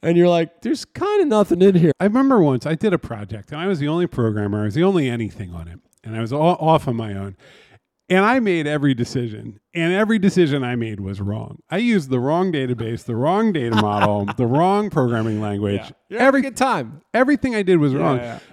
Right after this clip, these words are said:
Speaker 2: And I slept on the floor to get it done by myself.
Speaker 1: Yeah.
Speaker 2: And, and I paid the price for, and then later someone came in and replaced me. And about two years later,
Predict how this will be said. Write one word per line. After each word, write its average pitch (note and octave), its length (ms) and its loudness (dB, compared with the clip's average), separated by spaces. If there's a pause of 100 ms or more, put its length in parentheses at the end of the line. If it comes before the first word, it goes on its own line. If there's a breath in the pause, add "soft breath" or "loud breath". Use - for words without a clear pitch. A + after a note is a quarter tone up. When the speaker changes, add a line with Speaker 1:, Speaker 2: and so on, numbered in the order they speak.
Speaker 2:
And G3 120 2
I G#3+ 100 4
slept B3 320 -2
on A3 120 0
the F3 80 0
floor A#2+ 340 0
to B2 80 -6
get B2+ 220 -6
it F3 100 -6
done A2+ 300 -4
by G#2+ 280 -4
myself. - 600 -4
Speaker 1:
Yeah. B2+ 220 -4 (260 soft breath)
Speaker 2:
And, D3 320 -6
and F#3 120 -4
I G#3+ 100 -2
paid C4 240 -6
the A#3 60 -4
price B2+ 360 -4
for, - 160 -4
and F#3 200 -2
then G#3 200 0
later G#3 320 -2
someone F3 260 -2
came E3 220 -2
in C#3 100 0
and D3 100 -2
replaced C3 460 -8
me. A#2 80 -4
And B2+ 80 -6
about C3 240 -6
two C4+ 240 0
years G3+ 320 0
later, A#2+ 380 -10